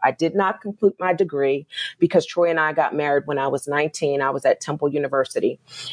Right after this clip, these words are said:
And then, fat, you know, we're, life started happening, kids, boom, boom, boom, all of that. And, um, so I said, "I wanna go back to school and complete my degree in something that was meaningful for me."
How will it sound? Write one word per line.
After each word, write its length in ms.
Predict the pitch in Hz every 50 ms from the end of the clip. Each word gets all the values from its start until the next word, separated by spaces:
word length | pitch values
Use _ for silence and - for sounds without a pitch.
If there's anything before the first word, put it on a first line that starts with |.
| - _ -
And 180 | 160 160 160
then, 200 | 156 151 151 156
fat, 340 | - - 156 147 147 - -
you 100 | 180 190
know, 160 | 160 147 139
we're, 220 | 127 139 151 135 - -
life 300 | - 135 165 214 - 170
started 340 | - - 165 156 151 160 151
happening, 480 | 151 170 151 127 - - 120 120 120 120
kids, 720 | - - 185 170 170 170 165 160 165 160 160 - - - _ _ _ -
boom, 260 | 127 160 156 156 160
boom, 220 | 151 151 160 156
boom, 280 | 135 139 123 95 113 123
all 220 | - 147 165 170 160
of 100 | 143 123
that. 220 | 120 123 - - - _ - - - - - - - - _ - 165
And, 680 | 180 185 180 185 180 180 175 175 170 170 165 165 160 - - 160
um, 640 | 160 165 165 156 156 151 151 147 143 139 - - _ _ _ _ _ _ _ _ _ _ _ _ -
so 280 | - - - 202 180 175
I 160 | 170 156 170
said, 280 | 175 - - 233 233 269
"I 80 | 254 233
wanna 300 | 226 208 208 208 214 202
go 120 | 196 190
back 260 | 170 170 165 165 -
to 80 | - 170
school 300 | - - - 143 147 139
and 200 | - - 143 139
complete 340 | - 135 - 185 190 - -
my 140 | 190 180
degree 360 | 175 185 170 147 131 135 139 127
in 80 | -
something 380 | - - 147 139 - 147 143 139
that 160 | 135 120 113
was 160 | - 131 117
meaningful 460 | 139 139 131 135 139 - - 131 127
for 160 | - - 127 131
me." 340 | 131 131 127 127 131 131